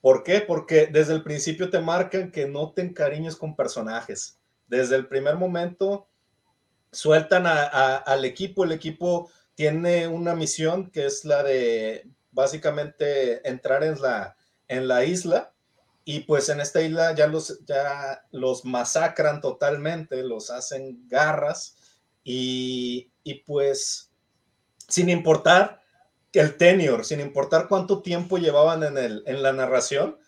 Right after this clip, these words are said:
agarran parejo con nuevos y, y viejos, y se ve una, una escena que es del equipo uno, digámoslo así, pues,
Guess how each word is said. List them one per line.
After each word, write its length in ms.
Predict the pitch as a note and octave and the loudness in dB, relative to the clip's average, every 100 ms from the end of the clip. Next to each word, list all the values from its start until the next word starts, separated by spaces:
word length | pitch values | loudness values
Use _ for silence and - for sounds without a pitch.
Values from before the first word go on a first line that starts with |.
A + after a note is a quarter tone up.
| _ _ _ | _ _ _
agarran 500 | B2 B2 B2+ C#3 G3 | 0 4 4 4 0
parejo 600 | F3+ D3+ C#3 D3 G3+ G3+ - - | 2 2 2 0 -4 -4 -6 -10
con 180 | C3+ B2 | -6 -4
nuevos 500 | C3+ E3+ F#3 G3 - | 0 2 2 0 -4
y, 320 | D3 A#2+ A2+ G#2+ | -14 -14 -14 -14
y 140 | A2+ | -12
viejos, 480 | B2+ E3 E3+ F#3+ - | -6 -6 -6 -8 -8
y 160 | C3 B2 | -14 -10
se 180 | - B2 | -6 -6
ve 100 | C3+ | -6
una, 600 | D#3 F3 E3 C#3+ G#2+ - _ _ _ - | -8 -6 -2 -2 -4 -10 _ _ _ -8
una 260 | D3+ F3 | -2 0
escena 400 | F3 F3+ E3+ E3 | 0 0 -2 -6
que 160 | E3 D3+ | -4 -4
es 260 | C3+ - - | -4 -6 0
del 160 | D#3+ | 0
equipo 340 | C#3+ D#3+ D#3 D#3+ | 0 -4 -4 -2
uno, 280 | D#3+ D#3+ D#3 | 0 -2 -2
digámoslo 400 | C3+ C#3 D3 C#3 | 0 0 -2 -6
así, 320 | - E3+ - _ _ _ _ _ _ _ _ - | -6 -12 -16 _ _ _ _ _ _ _ _ -4
pues, 640 | B2 A#2+ - - - - | -2 -2 -6 -8 -12 -18